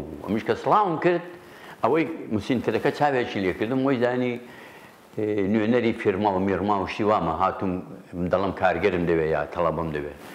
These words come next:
چاوێکی لێ کردم و کوتی، «فەرموو، چۆن دەتوانم خزمەتت بکەم؟» بە ئەڵمانی. ئەمیش کوتم، «وەڵا من تەڵەبەمە، ئێ، پارەکەم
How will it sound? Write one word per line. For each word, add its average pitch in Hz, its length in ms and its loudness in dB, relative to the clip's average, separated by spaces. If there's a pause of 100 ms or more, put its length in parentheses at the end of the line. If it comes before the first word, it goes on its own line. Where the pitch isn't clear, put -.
(220)
چاوێکی 147 400 2
لێ 127 120 4
کردم 139 180 0
و 139 140 0 (800)
کوتی، - 280 -2
«فەرموو، 147 460 0
چۆن 190 220 2
دەتوانم 113 380 2
خزمەتت 92 440 -2
بکەم؟» 78 220 -4
بە 85 100 0
ئەڵمانی. 82 400 -4
ئەمیش - 220 -2
کوتم، 143 180 -4 (1080)
«وەڵا 135 260 2
من 143 160 -2
تەڵەبەمە، 127 460 0 (1400)
ئێ، 98 80 2 (480)
پارەکەم 101 380 -2